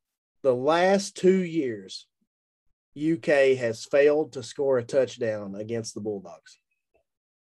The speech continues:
The last two meetings we've had with them, we have failed to get in the end zone.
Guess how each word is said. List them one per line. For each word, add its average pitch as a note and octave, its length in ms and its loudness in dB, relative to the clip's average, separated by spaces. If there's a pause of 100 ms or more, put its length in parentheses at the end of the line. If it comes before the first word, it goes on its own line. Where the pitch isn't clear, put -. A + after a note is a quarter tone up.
(2750)
The B2 100 -2
last F3 360 0
two G#3 160 4
meetings F#3+ 380 4
we've E3+ 140 0
had C#3 240 -2
with A#2 100 -8
them, A#2 240 -6
we A#2 140 -2
have A2+ 160 -4
failed D3 520 2
to C#3 60 -12
get A#2+ 160 -4
in B2+ 140 -4
the A#2 140 -6
end A2+ 140 -6
zone. F#2+ 300 -12